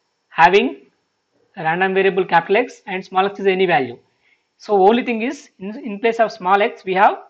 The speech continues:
y minus b by a. Which means first get the P D F of x, in that substitute small x with what? Y minus b by a, and later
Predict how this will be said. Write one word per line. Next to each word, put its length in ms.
y 160
minus 320
b 160
by 80
a. 280
Which 160
means 380
first 320
get 240
the 280
P 160
D 80
F 140
of 200
x, 460
in 140
that 180
substitute 440
small 260
x 180
with 140
what? 260
Y 220
minus 340
b 140
by 120
a, 360
and 360
later 320